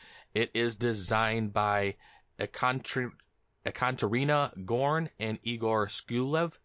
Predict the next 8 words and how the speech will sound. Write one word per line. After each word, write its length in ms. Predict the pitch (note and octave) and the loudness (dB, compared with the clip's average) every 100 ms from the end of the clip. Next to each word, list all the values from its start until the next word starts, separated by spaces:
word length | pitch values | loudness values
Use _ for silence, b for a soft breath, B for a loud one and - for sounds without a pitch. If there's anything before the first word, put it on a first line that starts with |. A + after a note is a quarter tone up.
| B B B B - | B B B B 4
This 240 | G3 - | 4 4
one 140 | D4 | 0
is 120 | C4 C#3+ | 0 0
based 380 | C#3 D3+ D#3 - | 0 0 -2 -2
on 340 | B2+ A#2+ A#2+ A#2 | 0 2 2 -2
the 340 | G2+ A2+ A2 F#2 | -2 2 2 2
video 380 | F#2+ A3 D#3 | 0 2 2
game 320 | F#2+ E2 F2 | 0 -2 -4